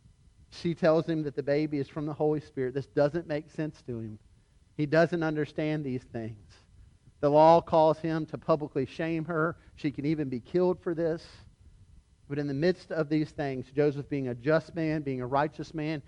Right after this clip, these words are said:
he goes before the Lord. He pours out his heart before the Lord. And God gives him this angelic revelation.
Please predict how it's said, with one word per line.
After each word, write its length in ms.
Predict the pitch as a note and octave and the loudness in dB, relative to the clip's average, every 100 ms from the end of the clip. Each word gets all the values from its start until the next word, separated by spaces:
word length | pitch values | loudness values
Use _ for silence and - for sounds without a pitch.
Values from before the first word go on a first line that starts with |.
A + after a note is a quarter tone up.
| - | -10
he 100 | - | -6
goes 300 | B2 C3+ F3 | 0 4 4
before 240 | E3+ F3 F3 | 4 -2 0
the 80 | E3 | 0
Lord. 320 | D3+ B2+ B2 | 0 0 -2
He 120 | C3 | -4
pours 320 | - E3 D#3+ | -4 -2 0
out 100 | E3 | 0
his 140 | D3+ C#3+ | -2 -2
heart 240 | D#3 D#3 | 0 -2
before 260 | C3 - B2+ | -4 -8 -8
the 80 | G#2+ | -8
Lord. 400 | G#2 G#2 G#2 G#2+ - _ - - _ - | -10 -8 -10 -12 -20 _ -20 -20 _ -10
And 120 | B2+ | -2
God 320 | C#3 D#3 D#3 | 4 6 4
gives 320 | D3 D#3+ D3 - | 2 0 0 -6
him 280 | D#3+ D#3 | -4 -2
this 220 | C#3+ B2 B2+ | -2 -4 -6
angelic 540 | C#3 C3 C3 C3 B2 | -8 -2 0 0 0
revelation. 640 | B2 B2 A2 G#2+ - - | -6 -4 -6 -6 -10 -20